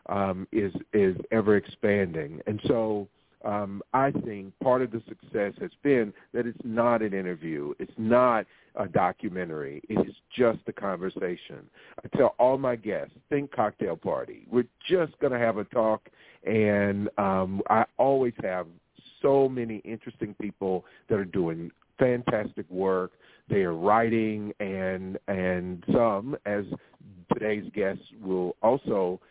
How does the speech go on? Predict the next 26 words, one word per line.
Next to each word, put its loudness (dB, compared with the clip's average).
um, -2
demonstrate, 0
are, 2
uh, 2
have 0
come 0
into -8
their 0
own -4
to -4
be, 2
uh, -2
able 2
to -2
discuss -2
a -2
number 2
of 0
topics. 0
So 2
today's 2
special -2
episode, -6
um, 2
is, 4
uh, 6